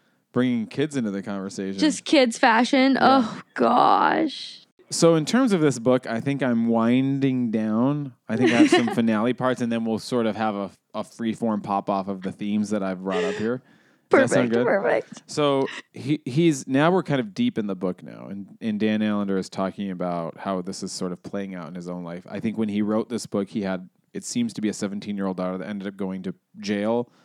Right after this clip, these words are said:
Speaker 1: and he had to come bail her out as a seventeen-year-old because they, some police found vodka in the back of her car, and he talks
Speaker 2: Oh,
Speaker 1: about how he had to
Speaker 2: jeez.
Speaker 1: deal with that. And then he has this twelve-year-old son named Andrew, and there's this whole chapter that sort of unpacks this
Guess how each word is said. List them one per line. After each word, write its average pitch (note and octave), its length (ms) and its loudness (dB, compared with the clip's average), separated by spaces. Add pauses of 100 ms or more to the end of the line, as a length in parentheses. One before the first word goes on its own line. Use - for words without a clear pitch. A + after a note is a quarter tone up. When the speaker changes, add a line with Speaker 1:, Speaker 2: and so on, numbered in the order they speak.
(280)
Speaker 1:
and A2+ 80 -2
he A2+ 60 2
had G#2+ 60 0
to G#2 80 -4
come G#2 180 -6
bail G#2 220 0
her G2+ 100 0
out G2+ 220 0
as G#2 100 -10
a G2 40 -8
seventeen-year-old G#2+ 760 -2
because G2+ 340 -4
they, G2 220 -4 (180)
some G#2+ 200 -8
police G#2 300 -6
found G2 220 -2
vodka F2 340 -6
in G2+ 80 -6
the G2 60 -6
back F#2 220 -6
of F#2 40 -18
her F2+ 120 -6
car, F#2+ 420 0 (480)
and A2 60 -2
he G#2+ 40 2
talks G#2 240 -2
Speaker 2:
Oh, G#2 40 -2
Speaker 1:
about G2 100 -2
how G#2+ 60 -2
he G#2+ 80 0
had G2 80 -4
to G2 60 -2
Speaker 2:
jeez. F#2 40 -14
Speaker 1:
deal G2 160 0
with F2+ 120 -6
that. F#2 260 -4 (240)
And A2 100 0
then B2+ 80 4
he C3+ 80 2
has B2+ 300 2
this G#2+ 260 0
twelve-year-old A2 580 2
son G#2 220 -2
named G2 240 -6
Andrew, G2+ 760 -4 (600)
and G#2 180 -2
there's A2+ 200 2
this G#2+ 180 -4
whole B2+ 180 -4
chapter A2+ 420 -4
that F2+ 140 -8
sort G#2 220 -4
of F#2+ 200 -6 (360)
unpacks A#2+ 960 -4 (400)
this G2+ 420 -6